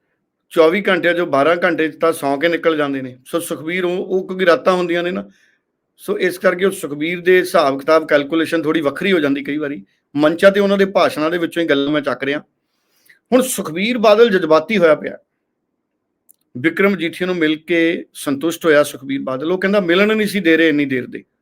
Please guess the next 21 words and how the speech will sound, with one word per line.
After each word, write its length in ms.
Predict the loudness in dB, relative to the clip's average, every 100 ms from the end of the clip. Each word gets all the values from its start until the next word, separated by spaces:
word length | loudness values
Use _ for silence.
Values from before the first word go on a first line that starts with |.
| _ _ _ _ _ _ _ -8
ਤੇ 60 | -6
ਹੁਣ 280 | 0 0
ਮਿਲਣ 260 | 2 2 2
ਦੀਆਂ 240 | 2 0
ਸਾਨੂੰ 280 | 0 0 0
ਮਨਜ਼ੂਰੀਆਂ 420 | -2 -2 -2 0
ਮਿਲੀਆਂ 300 | 0 -2 -2
ਨੇ। 180 | -2 -6 -10 _ _ _ _ _ -16
ਅ, 20 |
ਕੁਝ 240 | -2 2 2
ਦਿਨ 140 | 4
ਪਹਿਲਾਂ 400 | 4 6 4 2
ਅਦਾਲਤ 380 | 4 6 6 2
ਨੇ 100 | 0
ਹੁਕਮ 320 | 0 0 -2
ਕੀਤਾ 280 | -4 -2 -2
ਸੀ 200 | -2 -6
ਕਿ 100 | -6
ਸਾਰੇ 360 | -2 2 4 2
ਪਰਿਵਾਰਕ 480 | 2 4 4 2
ਮੈਂਬਰ 380 | 0 0 0 -2